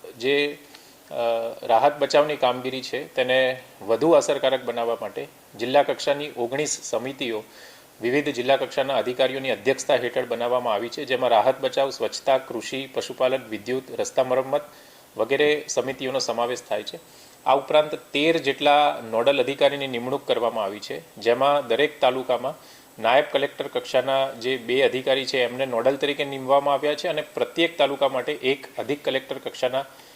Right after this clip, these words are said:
અધિકારીને નોડલ તરીકે, અ, નીમવામાં આવ્યા છે. હાલમાં જે છેલ્લે માહિતી મળી રહી છે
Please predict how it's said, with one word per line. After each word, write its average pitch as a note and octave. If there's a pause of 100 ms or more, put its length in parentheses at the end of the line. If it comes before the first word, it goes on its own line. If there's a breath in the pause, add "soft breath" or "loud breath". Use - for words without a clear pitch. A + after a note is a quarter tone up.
(160 loud breath)
અધિકારીને C3
નોડલ B2
તરીકે, C3
અ, B2
નીમવામાં B2
આવ્યા B2+
છે. -
હાલમાં D3
જે D#3+
છેલ્લે D3+ (100)
માહિતી C3+
મળી C#3
રહી A2
છે C#3